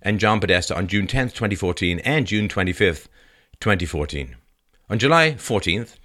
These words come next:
twenty fourteen, Christopher Ruddy published an article on Newsmax titled, "Embrace Obama's Border Security Bill," where he criticized the G O P Congress for not passing the legislation. From the website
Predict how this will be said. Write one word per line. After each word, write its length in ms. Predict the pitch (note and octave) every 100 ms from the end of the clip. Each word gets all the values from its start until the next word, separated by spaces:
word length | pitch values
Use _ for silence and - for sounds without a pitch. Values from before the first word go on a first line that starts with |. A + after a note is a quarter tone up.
| -
twenty 220 | D#2 D2
fourteen, 400 | D2 C#2+ D2+ A2 _ _ _ _ _ _ _ _ _ _ _ _
Christopher 340 | - F3 D#3 D3
Ruddy 220 | C3 B2
published 480 | A2+ C3 C3+ - - - A#2+
an 80 | B2+
article 560 | D3 B2 F#2+ G2+ - - _ _ _ _ _ _ _ _ - -
on 200 | G#2 G#2
Newsmax 500 | G#2+ B2 G2 F2+ E2+
titled, 440 | G#2 F#2+ F#2+ D#2+ - - _ _ _ _ -
"Embrace 560 | F#2 F2+ D3 F3+ - -
Obama's 580 | G#2+ F2 C3+ D#3+ D#3+
Border 320 | A#2 D3 E3+ D#3+
Security 480 | D3+ - F#3+ D3+
Bill," 400 | F#2 F2 A1 G#1 _ _ _ -
where 200 | F#2 E2
he 120 | F2+
criticized 520 | - C3 - F2+ E2
the 20 |
G 160 | D#2+ F#2+
O 60 | E2
P 160 | F2+
Congress 380 | G2 G2+ E2+ D#2+
for 120 | E2+
not 300 | F2+ A#2+ B2
passing 440 | G#2+ G2 - E2 D2+ _ _ _
the 100 | F2
legislation. 600 | D2+ C#2 D2 D3+ E3 - - _ _ _ _ _ _ _ _ _ _ _ _
From 180 | G#2+ G2+
the 60 |
website 460 | G#2+ G2+ - F#2+